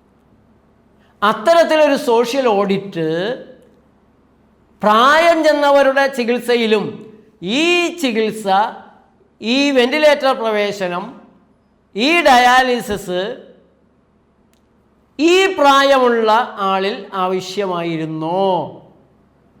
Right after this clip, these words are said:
അങ്ങനെ ചികിത്സ ചെയ്താൽ അതിൻ്റെ ഔട്ട്കം എന്തായിരിക്കും? എന്തു മെച്ചം രോഗിക്കുണ്ടാകും, ബന്ധുക്കൾക്കുണ്ടാകും?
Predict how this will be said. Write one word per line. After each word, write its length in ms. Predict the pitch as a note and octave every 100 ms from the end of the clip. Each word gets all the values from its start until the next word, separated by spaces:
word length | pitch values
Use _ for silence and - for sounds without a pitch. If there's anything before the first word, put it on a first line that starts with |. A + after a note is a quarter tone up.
| _ _ _ _ _ _ _ _ _ G3
അങ്ങനെ 480 | A3+ D4+ E4+ F4 B3+
ചികിത്സ 320 | B3+ C#4 D#4+
ചെയ്താൽ 500 | D4+ D4 C#4 C4+ C4
അതിൻ്റെ 640 | B3 A#3+ A#3+ B3 C4+ C4 -
ഔട്ട്കം 580 | G3 A#3 - - C#4 C4
എന്തായിരിക്കും? 1000 | A#3+ A3+ A3 G#3+ G3+ E3 F#3+ F#3 C3 - - _ _ _ _ _ _ _
എന്തു 300 | G#3+ C#4 B3+
മെച്ചം 640 | B3+ A3 A3 G#3+ C#4+ A#3 D#3 - -
രോഗിക്കുണ്ടാകും, 1000 | D#3+ G3 A3 A3 G3+ G#3 G#3 A#3 D4 - - D#3+
ബന്ധുക്കൾക്കുണ്ടാകും? 1040 | E3+ F#3+ G3+ G#3 F#3+ F3 E3 D#3 D3+ -